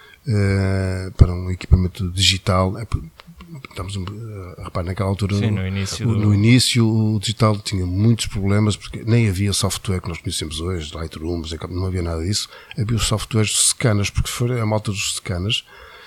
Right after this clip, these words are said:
Speaker 1: era o software deles, portanto aquilo não havia exposições, havia gamas, havia uma linguagem muito, eu
Speaker 2: Diferente.
Speaker 1: apanhei precisamente esse mo-, esse momento. E para ver essa transição, eh, as, o equipamento era lento, dava muitos problemas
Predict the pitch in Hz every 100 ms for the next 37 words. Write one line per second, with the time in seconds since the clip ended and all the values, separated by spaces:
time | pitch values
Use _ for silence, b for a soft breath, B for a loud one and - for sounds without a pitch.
0 | B - 120 120 - 127 - 117 131 135
1 | - 92 87 90 104 107 107 110 101 110
2 | 113 - 104 95 131 98 92 95 95 120
3 | 123 95 85 92 98 98 98 B B B
4 | - 107 107 101 110 107 104 101 95 113
5 | 120 101 98 101 123 117 123 131 123 -
6 | - 131 123 123 123 - 135 - - 127
7 | 123 139 113 127 123 120 98 - B B
8 | B B B B B 165 123 113 127 139
9 | 143 - 113 110 101 95 104 101 113 110
10 | 113 113 110 107 95 - 110 92 - 95
11 | 87 87 80 95 110 90 87 82 85 80
12 | 76 76 113 117 - 104 101 104 117